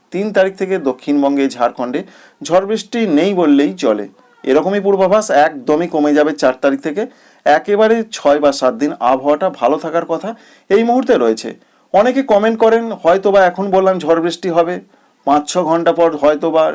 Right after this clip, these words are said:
একটা নতুন আপডেট এলো, সেখানে বললাম ঝড় বৃষ্টি হবে না।" অনেকে সঙ্গে সঙ্গে বলতে থাকেন ফালতু খবর, এ খবর, তা খবর, কিন্তু তারা হয়তো বোঝেনই না যে আবহাওয়াটা অনিশ্চিত। তাই সঠিক সময়ে আপডেটটা দিয়েও কিন্তু নিরাশ হতে হয়। তো এগুলো করবেন না। অবশ্যই আপনারা যারা বোঝেন অবশ্যই বুঝবেন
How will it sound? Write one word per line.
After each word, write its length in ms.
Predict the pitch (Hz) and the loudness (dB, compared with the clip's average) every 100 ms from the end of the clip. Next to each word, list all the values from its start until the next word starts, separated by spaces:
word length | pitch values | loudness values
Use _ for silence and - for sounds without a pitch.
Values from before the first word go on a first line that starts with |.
| - | -4
একটা 240 | 139 139 | -4 -2
নতুন 340 | 139 143 170 175 | 0 0 -2 0
আপডেট 300 | 160 147 156 | 0 0 -4
এলো, 300 | 160 156 156 | -2 -4 -8
সেখানে 320 | _ 127 143 147 | _ -6 -4 0
বললাম 300 | 151 151 147 | 0 0 0
ঝড় 200 | 175 143 | -2 -2
বৃষ্টি 240 | 147 165 | -4 -2
হবে 180 | 151 147 | 0 0
না।" 180 | 147 - _ _ _ _ | -6 -12 _ _ _ _
অনেকে 280 | 160 190 196 | 0 0 0
সঙ্গে 260 | 190 185 190 | 0 0 0
সঙ্গে 220 | 196 196 | -2 0
বলতে 260 | 170 170 | 0 0
থাকেন 260 | 175 180 185 | 0 0 -2
ফালতু 380 | 185 151 147 160 | -2 -2 0 -4
খবর, 300 | 151 147 147 | -2 0 2
এ 120 | 131 | 0
খবর, 280 | 131 139 139 | 0 -4 -4
তা 220 | 139 123 | 0 -2
খবর, 300 | 123 127 135 - _ _ _ - | 0 -6 -6 -14 _ _ _ -10
কিন্তু 240 | 156 165 | -6 -4
তারা 240 | 151 151 151 | 2 2 2
হয়তো 260 | 156 160 | 0 -4
বোঝেনই 500 | 135 135 127 151 160 | 0 0 0 -2 -6
না 160 | 151 139 | -4 -4
যে 140 | 139 | -2
আবহাওয়াটা 480 | 104 127 120 123 123 | 0 0 0 -4 -6
অনিশ্চিত। 440 | 113 110 - 131 143 _ _ _ _ _ _ _ _ - | -8 -8 -12 -16 -18 _ _ _ _ _ _ _ _ 0
তাই 180 | 147 160 | 0 0
সঠিক 420 | - - 220 220 | -2 -2 -2 -4
সময়ে 280 | - 214 202 | -2 2 4
আপডেটটা 480 | 175 165 180 190 | 4 2 -2 -2
দিয়েও 320 | 180 147 175 165 | -2 0 0 -2
কিন্তু 360 | 170 165 180 | -4 -4 -2
নিরাশ 340 | 143 135 139 151 | -2 0 0 -2
হতে 140 | 147 | -6
হয়। 300 | 139 147 - _ _ - | -4 -4 -6 _ _ -8
তো 60 | |
এগুলো 280 | 127 120 139 | -6 -2 -2
করবেন 360 | 139 143 143 151 | 0 0 0 -2
না। 120 | 156 | -4
অবশ্যই 480 | 151 120 131 139 151 | -4 -4 -4 -2 0
আপনারা 300 | 139 151 143 | 0 0 -2
যারা 280 | 127 131 139 | 2 2 2
বোঝেন 340 | 139 139 151 | 0 -2 0
অবশ্যই 360 | 143 147 147 160 | 0 -2 -4 -4
বুঝবেন 420 | 156 147 160 | -2 -4 -6